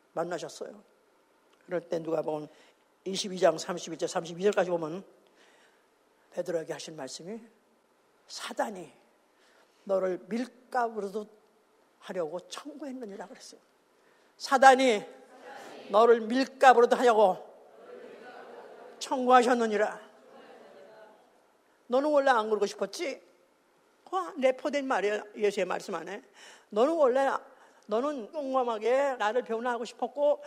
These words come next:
날 절대로 네 믿음을 지키고 싶었었지? 그런데 사단이 너를 청구했어. 사단이 너를 갖다 시험 들려고, 너를 갖다 어떻게 너를 넘어뜨리게 하려고 너를 청구했어. 하면서 마치 변호사같이, "네가 그런 거 아니야? 사실 내가 알기론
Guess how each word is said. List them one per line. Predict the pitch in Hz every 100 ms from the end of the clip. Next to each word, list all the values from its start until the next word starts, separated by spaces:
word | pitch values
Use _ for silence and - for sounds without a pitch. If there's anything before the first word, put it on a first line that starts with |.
| - - -
날 | 285
절대로 | 294 285 240 269 302 294 -
네 | - 269 285
믿음을 | 247 247 262 285 285
지키고 | - 247 262 285
싶었었지? | - 262 262 240 359 285 247 - - - -
그런데 | - 320 302 359 320
사단이 | - - - 381 381 415
너를 | 403 294 302
청구했어. | - 370 339 349 349 - 349 226 254 294 233 - - - _ _
사단이 | - - 403 359 359 359
너를 | 339 311
갖다 | 285 277 285
시험 | - 403 359
들려고, | 349 330
너를 | 330 320
갖다 | 302 302
어떻게 | 320 294 311
너를 | 247 262
넘어뜨리게 | 254 359 403 370
하려고 | 339 330
너를 | 302 294
청구했어. | - 392 370 320 320
하면서 | 294 349 - - - - - _ _ 247 _
마치 | 285 208 - 370 523 - - _ _ _
변호사같이, | 679 381 - 554 254 240 - - - - - _ _ _ _
"네가 | - 277 320
그런 | 285 254
거 | 294
아니야? | 302 294
사실 | - 262 277
내가 | 285 285
알기론 | 262 262 349 302 -